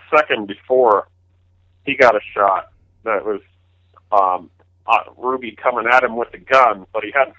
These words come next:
fired yet. That, you've probably seen that photo before. Um,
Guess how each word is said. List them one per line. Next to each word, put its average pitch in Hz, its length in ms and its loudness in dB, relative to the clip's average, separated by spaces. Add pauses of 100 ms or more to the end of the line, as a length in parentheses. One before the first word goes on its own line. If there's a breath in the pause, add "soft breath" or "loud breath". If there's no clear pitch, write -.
fired 131 380 2
yet. 87 180 -10 (360)
That, 110 200 -14
you've 120 200 -18
probably 123 240 -4 (120)
seen 104 180 -8
that 98 220 -6
photo 101 260 -2
before. 104 400 -2 (920 soft breath)
Um, 104 380 2